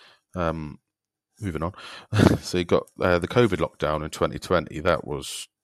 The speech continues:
that was hard, um, on domestic abuse.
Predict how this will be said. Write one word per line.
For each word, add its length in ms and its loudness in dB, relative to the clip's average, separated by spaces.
that 240 -2
was 180 -12
hard, 400 -6
um, 260 -8
on 140 -10
domestic 380 -12
abuse. 580 -12